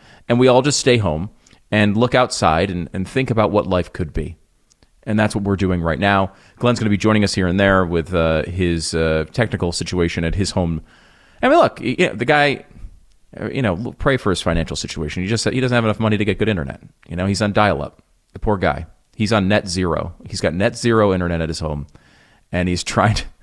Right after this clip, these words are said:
<laughs> he's trying to do a national radio show on net zero, which went out of business, I think, twelve years ago. So it's difficult for him to get online. He, he's got twenty-six hundred baud modem,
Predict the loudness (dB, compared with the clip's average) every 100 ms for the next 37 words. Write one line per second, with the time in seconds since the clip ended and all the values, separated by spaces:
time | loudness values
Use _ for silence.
0 | -20 -20 -20 -10 -6 -4 0 0 0 0
1 | 0 0 -2 -4 -4 -4 -4 -4 -2 -2
2 | 0 -2 -2 -4 -4 -4 -4 -8 _ -14
3 | -8 -2 2 2 2 -2 -2 -4 -2 -2
4 | -2 -2 -2 0 0 0 -4 -2 -2 0
5 | 0 0 0 0 0 -2 -2 -2 -2 0
6 | 0 0 0 2 0 -4 -10 -14 -14 -14
7 | -14 -6 -4 -4 -2 -2 -2 -2 0 0
8 | -2 0 0 0 0 0 0 0 2 2
9 | -2